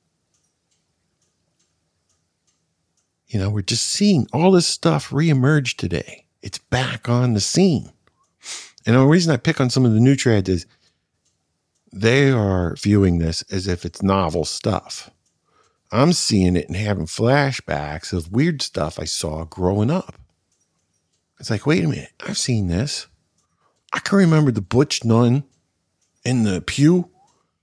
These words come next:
that was, like, almost shouted to sound like a sea captain when we, when all the rest of us were trying to say the Our Father, she'd say, 'Our Mother.'" Yeah, it's true. I was scan-, I, I was scandalized by that.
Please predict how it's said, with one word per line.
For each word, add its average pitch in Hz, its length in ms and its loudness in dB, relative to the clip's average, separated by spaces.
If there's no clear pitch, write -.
that - 280 -8
was, - 180 -6
like, 110 280 -6
almost 156 340 4
shouted 156 680 2
to 117 80 -2
sound 147 260 2
like 120 120 2
a - 20 -2
sea - 260 0
captain 123 680 2
when 104 180 6
we, 110 140 4
when 110 280 2
all 139 160 6
the 175 80 4
rest 147 240 2
of 143 80 0
us 139 100 -2
were - 60 -12
trying 131 240 0
to 120 60 0
say 127 260 2
the 117 140 4
Our 120 160 4
Father, 113 340 2
she'd 110 220 -6
say, 113 140 4
'Our 147 260 6
Mother.'" 143 460 4
Yeah, - 240 -10
it's 127 180 -6
true. - 480 2
I 151 100 0
was 190 120 2
scan-, - 340 -2
I, - 320 -6
I 175 180 2
was 214 160 4
scandalized 196 720 4
by 85 220 0
that. 71 320 -6